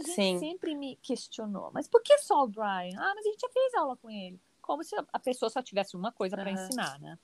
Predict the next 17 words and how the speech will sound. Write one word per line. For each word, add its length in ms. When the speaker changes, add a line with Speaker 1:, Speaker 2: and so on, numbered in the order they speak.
Speaker 2:
É, 720
nossa. 560
E, 80
e 40
lá 540
fora, 560
né, 120
principalmente 540
no, 300
nos 180
Estados 360
Unidos, 640
o 80
bailarino, 500
ele 260
é 260
formado 460